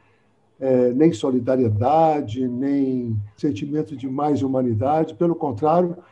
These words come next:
a gente tá vendo, é, as grandes empresas cada vez lucrando mais, os ricos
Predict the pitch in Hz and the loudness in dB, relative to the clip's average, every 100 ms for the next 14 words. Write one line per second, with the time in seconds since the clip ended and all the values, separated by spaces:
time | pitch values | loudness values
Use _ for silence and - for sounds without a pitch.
0 | _ _ 165 113 - - 139 110 147 147 | _ _ -10 -8 -8 -4 0 2 2 2
1 | 120 110 104 - _ _ - 151 139 127 | 0 -2 -2 -6 _ _ -8 -2 2 2
2 | 120 - 139 107 156 170 127 135 107 139 | 0 -2 -2 2 6 6 4 0 0 2
3 | 135 117 104 131 123 117 127 113 104 - | 2 0 -2 0 0 2 2 2 -4 -12
4 | 143 120 143 143 131 110 156 180 175 156 | -10 -8 -2 -2 -2 0 4 4 4 2
5 | 135 113 143 147 101 123 - | -2 -6 -4 -4 -4 -10 -10